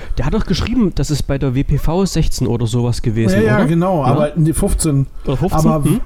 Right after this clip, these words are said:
Speaker 2: aber ich, keine Ahnung, wie da meine Einstellung dazu war.
Speaker 1: Wir haben, äh, ich hab's nicht gehört, aber ich dächte, wir hatten ja mal, äh, vor langer Zeit so über Tesla ein bisschen gefaselt und halt auch über diese, ähm,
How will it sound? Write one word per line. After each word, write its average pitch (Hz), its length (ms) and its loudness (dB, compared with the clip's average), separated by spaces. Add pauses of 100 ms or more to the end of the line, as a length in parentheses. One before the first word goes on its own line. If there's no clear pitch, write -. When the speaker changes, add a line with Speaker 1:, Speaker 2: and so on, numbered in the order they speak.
Speaker 2:
aber 151 440 0 (120)
ich, 113 160 -2 (600)
keine 131 320 0
Ahnung, 156 320 0
wie 143 100 0
da 143 160 0
meine 135 300 0
Einstellung 143 560 0
dazu 120 460 -2
war. 117 60 0
Speaker 1:
Wir 113 200 0
haben, 196 480 0 (160)
äh, 123 140 0
ich 120 120 2
hab's - 160 -4
nicht 220 200 -2
gehört, 156 380 2
aber 117 200 0
ich - 180 -2
dächte, 170 600 0 (380)
wir 123 140 -2
hatten 190 160 -2
ja 196 100 2
mal, 165 460 0
äh, 131 60 -2 (760)
vor 127 140 0
langer 151 280 0
Zeit 156 240 0
so - 80 -2
über 131 320 -2
Tesla 165 400 2
ein 156 60 -2
bisschen 147 400 0
gefaselt 185 680 0
und 151 160 -2
halt 143 220 0
auch 135 220 0
über 139 260 0
diese, 127 460 0
ähm, 117 320 0